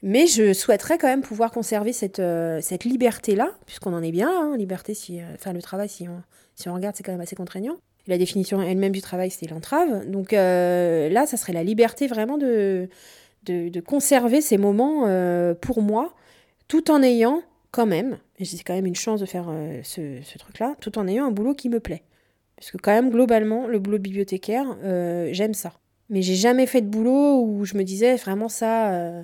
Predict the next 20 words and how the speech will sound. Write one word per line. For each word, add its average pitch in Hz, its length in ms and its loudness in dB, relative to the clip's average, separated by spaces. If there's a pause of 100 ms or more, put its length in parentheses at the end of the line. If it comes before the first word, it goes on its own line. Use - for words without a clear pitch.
je - 80 -8
fais 214 100 6
comptable 233 440 6
alors 185 160 6
qu'en 202 100 -2
fait, 240 320 0
euh, 196 80 0
j'aimerais 180 260 0
bien 202 120 2
vendre 214 180 0
des 208 80 4
fleurs, 208 280 0
quoi. 180 140 -6 (280)
C'est, 180 260 -6
ça, 180 260 -4
ça, 202 200 -4
ça 190 180 -4
m'est 175 80 -2
jamais 190 240 -2
arrivé. 175 300 -6